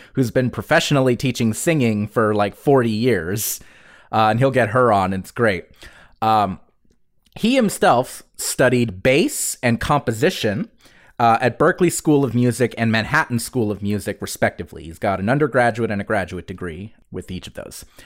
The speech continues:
Uh, as a musician, he is a currently working musician, uh, or as much as he can be during, you know, when, when pandemic is still doing what it's doing.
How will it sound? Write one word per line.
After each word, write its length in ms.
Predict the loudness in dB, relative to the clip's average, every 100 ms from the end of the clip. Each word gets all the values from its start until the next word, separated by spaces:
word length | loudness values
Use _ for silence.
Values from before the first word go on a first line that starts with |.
| -20 -20 -20 -4
Uh, 220 | 2 2 4
as 260 | 2 4
a 140 | 4 4
musician, 560 | 4 4 4 2 -2
he 180 | 0 4
is 140 | 4
a 140 | 4 0
currently 680 | -4 0 4 4 2 -2
working 500 | -2 0 0 0 0
musician, 580 | 2 2 0 -6 -8 -14 -10
uh, 160 | -4
or 140 | 2 2
as 80 | 4
much 220 | 2 2
as 100 | -2
he 100 | -4
can 440 | -6 -2 0 2
be 200 | 0 0
during, 500 | 0 0 0 0 -4 -8 _
you 120 | -4
know, 180 | -2 -4
when, 460 | -2 0 0 -2 -4
when 200 | -2 -2
pandemic 640 | 0 0 2 2 0 -4
is 100 | -8
still 220 | -6 -4
doing 380 | -2 0 0 -2
what 100 | -6
it's 160 | -8 -6
doing. 400 | -6 -6 -10